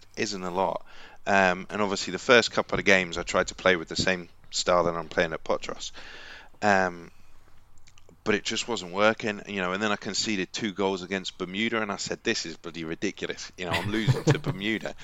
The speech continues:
Speaker 1: You think losing to Boli-, Bolivia's bad? I was losing to bloody Bermuda.
Speaker 2: Uh.
Speaker 1: Um, you know, two long balls over the top.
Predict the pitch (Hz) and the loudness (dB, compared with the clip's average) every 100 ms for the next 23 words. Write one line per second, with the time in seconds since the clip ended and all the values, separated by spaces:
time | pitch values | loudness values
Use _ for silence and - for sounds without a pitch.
0 | - 104 120 101 113 104 92 - 85 95 | -4 -2 0 0 0 0 -6 -8 -2 0
1 | 113 - 107 135 123 95 - 76 - 85 | 0 -2 0 0 2 0 -2 -2 0 0
2 | 110 123 101 95 - 95 95 - 156 107 | 0 -2 -4 -10 -6 -6 -6 -6 -2 0
3 | 104 127 139 135 131 131 - - - - | 0 0 2 2 0 -4 -6 -8 -10 -10
4 | - 117 113 107 101 98 - 101 80 82 | 0 6 8 8 4 -4 -6 -2 -2 -2
5 | - 98 90 90 87 90 82 85 85 82 | -2 0 2 2 2 -2 0 0 0 -2
6 | - 90 | 0 0